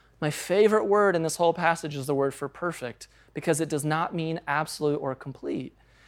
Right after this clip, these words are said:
Or it, it means complete in the movement towards a completion of something, but not in an arrival state. The word telos there is all about this movement of consciousness to a broader perspective,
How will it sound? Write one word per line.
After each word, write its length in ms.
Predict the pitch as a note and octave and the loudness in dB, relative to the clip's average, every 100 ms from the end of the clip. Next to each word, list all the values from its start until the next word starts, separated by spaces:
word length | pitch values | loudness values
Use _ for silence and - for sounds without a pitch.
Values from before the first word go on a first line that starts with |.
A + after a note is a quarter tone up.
| _ - | _ 6
Or 160 | E3 - | 6 4
it, 180 | F#3+ F#3+ | 0 4
it 80 | F#3 | 4
means 220 | G3 F#3 | 4 2
complete 640 | F3 D3+ - A3+ G#3 - | -2 -4 -4 -4 -2 -2
in 200 | E3+ D#3+ | -2 2
the 220 | D3+ C#3 - - - | 6 6 4 -10 -6
movement 800 | D3+ D3+ E3 G3 G#3 F3+ G3 G3 | -2 4 6 6 4 2 0 0
towards 320 | - F3 D#3 | 0 2 2
a 60 | D#3 | -2
completion 800 | - C#3 - D3+ G3 A3 D#3 | -2 -4 2 4 4 2 0
of 140 | C3 A#2 | -2 -2
something, 580 | - A#2 A#2+ A#2+ A#2+ - - - | -4 -4 -4 -6 -6 -10 -4 0
but 100 | D3 | 4
not 220 | D3+ - | 4 2
in 60 | E3 | 0
an 80 | D3 | 0
arrival 520 | C3 C3 C#3+ C3 A#2 | 2 2 2 -2 -6
state. 420 | - - B1+ - _ _ _ _ _ _ | -8 -8 -12 -16 _ _ _ _ _ _
The 80 | D3 | 6
word 240 | F3 F3 | 8 6
telos 540 | - G#3+ A#3 G3 D#3 - | 2 2 6 8 6 6
there 140 | D#3 | 6
is 100 | D3+ | 8
all 180 | D3+ E3 | 6 6
about 320 | D3+ D3+ - - _ | 6 6 4 -4 _
this 280 | F3 D#3 - - | 6 6 2 -8
movement 720 | D3+ D3+ E3 G#3 A3+ G#3 A3+ G#3 | -4 0 4 4 4 2 0 0
of 120 | - | -2
consciousness 640 | - G3 G#3+ G#3 E3+ D#3+ D3 | -8 -4 -4 -4 -6 -6 -6
to 180 | - D3 | 0 2
a 40 | |
broader 360 | C#3+ D3+ F#3 F#3+ | 4 4 4 2
perspective, 760 | - D#3 - G3+ - C3 | -2 -4 -2 -2 0 -2